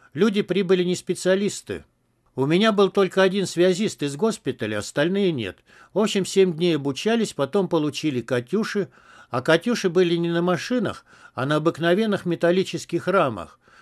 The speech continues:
Туда укладывались эти мины, каждая из которых весила девяносто шесть килограмм. Так что одному человеку было не справиться, нужны были четверо. На четырнадцатый день у нас дивизион уже был полностью сформирован.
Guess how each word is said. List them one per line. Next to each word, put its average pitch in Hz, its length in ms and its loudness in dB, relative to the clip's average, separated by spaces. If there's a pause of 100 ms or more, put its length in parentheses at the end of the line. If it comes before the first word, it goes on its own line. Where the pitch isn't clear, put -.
Туда 180 300 4
укладывались 175 680 2
эти 170 200 0
мины, 202 340 -2
каждая 180 360 0
из 139 80 -4
которых 165 460 -2
весила 170 420 -4
девяносто 160 520 -2
шесть - 280 -4
килограмм. 135 600 -2 (340)
Так 170 160 0
что - 160 -2
одному 170 320 -2
человеку 175 560 0
было 170 220 0
не 165 120 -2
справиться, 190 600 -2
нужны 139 340 -4
были 160 240 -2
четверо. 95 600 -4 (840)
На 139 80 -4
четырнадцатый 190 880 0
день 170 300 2
у 165 100 -4
нас 156 260 0
дивизион 170 600 2
уже 156 320 -2
был 165 200 0
полностью 175 520 -2
сформирован. 156 800 -2